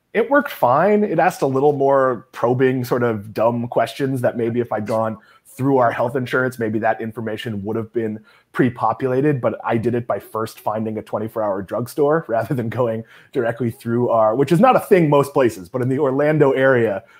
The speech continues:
uh, and maybe Las Vegas, twenty-four hour drugstores are a thing. Uh, we're gonna go to the second question here. We would love to see your questions, your comments,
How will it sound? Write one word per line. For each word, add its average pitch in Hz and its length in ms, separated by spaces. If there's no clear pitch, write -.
uh, 113 200
and 131 120
maybe 135 200
Las 123 240
Vegas, 107 400
twenty-four 127 400
hour 110 160
drugstores 107 600
are 113 340
a 107 60
thing. 110 380
Uh, 156 220
we're 226 140
gonna 349 120
go 311 80
to - 40
the - 60
second 214 280
question 123 320
here. 90 120
We 135 140
would 254 180
love 196 380
to 170 100
see 165 240
your 190 180
questions, 185 540
your 120 100
comments, 180 540